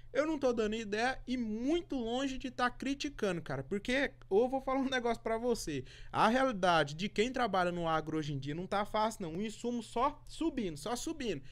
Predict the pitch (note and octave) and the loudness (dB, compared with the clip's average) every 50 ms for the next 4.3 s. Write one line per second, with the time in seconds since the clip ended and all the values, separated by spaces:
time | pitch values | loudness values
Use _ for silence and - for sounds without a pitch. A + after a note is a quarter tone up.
0 | - - - - - F3+ A3+ C#4+ F4 G4+ G#4 - - - - - - - - - | -16 -16 -14 -8 -4 0 2 4 4 4 2 -2 -10 -16 -16 -16 -14 -12 -6 -4
1 | C#4+ C#4 C4+ - - A3+ A3 A3 G#3+ G#3+ A3+ G3+ A3 A3 G#3+ F#3+ D#3 E3 F#3 G#3+ | -4 -4 -4 2 6 6 8 8 6 4 2 2 6 6 6 6 6 6 8 10
2 | A#3+ B3+ B3+ B3 A3+ G#3+ G3+ - - G#3 G#3+ G#3+ G#3+ G#3+ G3+ G3 G3+ G3+ G3 F#3+ | 10 10 8 8 6 2 0 4 8 10 10 10 8 6 0 0 2 2 2 2
3 | F#3 F3 G#3+ G#3+ G3 F3 F3+ F#3+ G#3 A#3 B3+ B3+ - - B3 B3+ B3 - C4+ A#3+ | 2 2 0 0 2 4 4 6 6 6 4 2 0 0 -2 0 2 4 6 6
4 | G#3+ G3+ A3 C4 C4+ | 6 6 4 0 -2